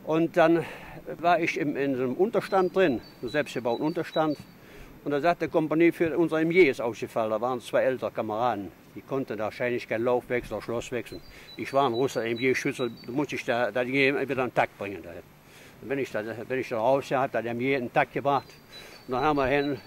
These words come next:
in den Wald geschossen und sahen immer wieder so eins Amerikaner so vorrücken. Da, ja. Ich weiß, da kam einer ziemlich nah, da haben wir gerufen, „Hands up“, äh, äh, ja. <laughs> Aber da, da hat den nicht reagiert drauf. Da, ja. Und ja, und dann, äh,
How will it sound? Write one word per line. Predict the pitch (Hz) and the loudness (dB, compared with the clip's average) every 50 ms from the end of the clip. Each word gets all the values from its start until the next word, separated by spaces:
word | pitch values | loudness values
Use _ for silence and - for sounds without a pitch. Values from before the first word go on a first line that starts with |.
| - - | -10 -6
in | 139 | -2
den | 131 131 120 | -2 0 2
Wald | 135 139 139 151 | 2 2 2 2
geschossen | 156 - - 147 139 127 - 131 | 0 -2 0 0 0 0 0 -2
und | 123 | 0
sahen | 135 131 131 131 | 0 0 0 0
immer | 143 139 131 131 | 0 -2 -2 -2
wieder | 135 123 110 | -2 -4 -2
so | - 131 | -2 -2
eins | 98 131 135 127 - | -2 0 -2 -2 -2
Amerikaner | - 117 123 131 120 113 - - 123 117 117 123 | -4 -4 -2 -2 -2 -2 -2 -2 -2 -2 -2 -2
so | 113 - 123 | -4 -4 -8
vorrücken. | - - 147 127 110 - 104 101 - - - - | -6 -2 0 2 2 2 2 2 -2 0 -2 -2
Da, | 98 92 | -4 -6
ja. | 98 104 104 - - - - - - - - - - - - - - - - - - | -6 -2 -2 0 0 0 -2 -4 -6 -6 -6 -6 -4 -4 -6 -6 -6 -6 -6 -6 -6
Ich | - | -6
weiß, | 123 117 - | -8 -8 -6
da | - 101 98 98 101 107 - - | -6 -8 -6 -6 -6 -8 -8 -4
kam | - 123 117 120 | -4 -2 -2 -2
einer | 110 113 120 123 123 | -4 -4 -2 -2 -2
ziemlich | - - 143 143 131 - - | -2 -2 0 0 0 -2 0
nah, | 139 135 123 110 | 0 2 2 2
da | 104 104 | 0 -2
haben | 113 123 | -2 -2
wir | 117 113 | -2 -2
gerufen, | 117 123 127 110 98 110 101 - - - - - - - | -2 -2 -2 -4 -4 -8 -14 -14 -16 -20 -20 -12 -4 -2
„Hands | 139 143 139 - | -2 0 0 0
up“, | 156 147 139 - - | 0 0 0 0 -2
äh, | 147 131 123 120 120 117 120 120 110 117 113 | -2 0 0 2 0 0 0 0 -2 -2 -4
äh, | - - - - - - - - - - - - - - - | -4 -6 -10 -14 -16 -20 -20 -20 -20 -20 -20 -20 -18 -12 -10
ja. | 123 107 - - - - - - | -8 -8 -10 -10 -16 -14 -6 0
<laughs> | 160 139 - - - - - - - - - - - - - | 0 0 0 -2 -14 -20 -20 -20 -20 -18 -18 -20 -20 -12 -6
Aber | - 113 117 120 120 | -4 -2 0 2 2
da, | 123 123 117 | 2 2 0
da | 110 117 98 | 0 -2 -4
hat | 131 127 120 - | -4 -4 -4 -2
den | 127 120 | -4 -2
nicht | 123 117 - - | -2 -4 -2 0
reagiert | 135 127 131 131 127 139 156 131 107 - | 2 4 6 6 6 6 6 4 4 2
drauf. | 85 80 80 76 - - | -4 -6 -6 -8 -10 -14
Da, | - 87 95 | -16 -14 -14
ja. | 90 - - - - - - - - - - - - - - - - - | -14 -16 -16 -20 -20 -20 -20 -20 -20 -20 -20 -20 -20 -20 -20 -20 -10 -4
Und | - 147 151 151 135 - - - - - - - - - - - - - - - - - | -2 -2 -2 -2 -4 -8 -14 -20 -20 -20 -20 -20 -20 -20 -20 -20 -20 -20 -20 -20 -6 0
ja, | 190 180 131 104 - - - - - | 2 4 4 4 2 -2 -8 -8 -6
und | 170 156 156 | -4 2 2
dann, | 175 180 180 175 165 | 2 2 2 2 2
äh, | 190 185 185 180 175 170 | 6 6 8 8 6 4